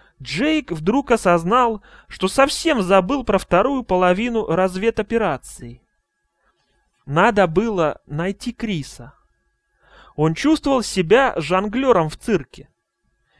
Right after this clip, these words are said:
Если все время ходить от одного товарища к другому, удастся предотвратить самое страшное и уберечь обоих.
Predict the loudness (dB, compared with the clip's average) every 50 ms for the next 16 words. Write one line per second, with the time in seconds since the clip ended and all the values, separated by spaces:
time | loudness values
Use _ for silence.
0 | _ _ -8 -2 2 2 2 2 0 -6 -6 -4 -4 -4 -4 -2 -2 -2 -2 -2
1 | -2 -2 -6 -6 -4 -2 -2 -2 -2 -4 -6 -6 -6 -8 -10 -8 -6 -6 -4 -4
2 | -2 -2 0 0 0 0 0 0 0 0 2 0 0 0 -4 -6 -10 -12 -10 -8
3 | -6 -6 -6 -6 -4 -4 -4 -4 -4 -8 -12 _ _ _ _ -20 -20 -16 _ -8
4 | -4 0 2 4 4 2 0 -2 -4 -4 -2 -4 -2 -2 -2 -2 0 2 2 2
5 | 2 0 -6 -12 -12 -12 -8 -2 0 2 2 2 0 -2 -2 -4 -4 -4 -2 0
6 | 2 2 0 -2 -4 -8 -8 -8 -10 _ _ _ _ -6 -4 -2 0 2 2 2
7 | 2 2 0 -4 -2 -2 -2 -2 -2 -2 -2 -2 -4 -4 -8 -14 -20 -20